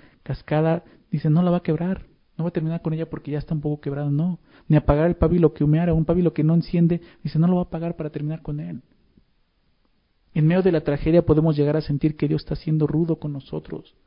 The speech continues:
pero la realidad es que es exactamente lo contrario, porque en medio del, del dolor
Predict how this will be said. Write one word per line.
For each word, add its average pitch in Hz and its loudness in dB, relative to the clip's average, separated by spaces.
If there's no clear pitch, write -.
pero 139 -4
la 135 0
realidad 151 2
es 156 -6
que - -8
es - -8
exactamente 151 -6
lo 135 -6
contrario, 139 -6
porque - -4
en 139 2
medio 175 6
del, 151 6
del 139 4
dolor 143 0